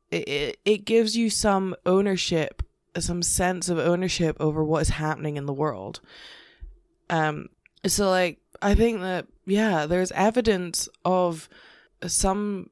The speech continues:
form of practiced religion all the way back in prehistory before things were written down or recorded. We have this evidence of religion,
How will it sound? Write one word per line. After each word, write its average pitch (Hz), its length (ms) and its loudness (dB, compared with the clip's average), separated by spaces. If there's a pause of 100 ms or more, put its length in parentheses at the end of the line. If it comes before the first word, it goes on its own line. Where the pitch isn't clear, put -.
form 185 480 0
of 160 200 -4
practiced 170 540 -2
religion 165 380 -2
all 156 240 2
the 180 60 0
way 185 160 2
back 175 320 0
in 170 140 -4
prehistory 175 720 0
before 165 460 0
things 175 340 0
were 165 140 0
written 165 280 -2
down 160 280 2
or 165 80 -2
recorded. 170 580 0
We 165 140 -2
have 175 480 0
this 165 260 0 (100)
evidence 170 720 -2
of 156 280 0
religion, 156 640 0